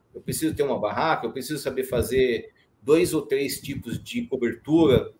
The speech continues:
eu preciso ter uma noção, né, de fazer fogo,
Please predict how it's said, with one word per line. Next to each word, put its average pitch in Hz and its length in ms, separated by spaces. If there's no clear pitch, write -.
eu 123 100
preciso 156 300
ter 165 60
uma 160 160
noção, 139 720
né, 135 440
de 113 1080
fazer 123 260
fogo, 156 640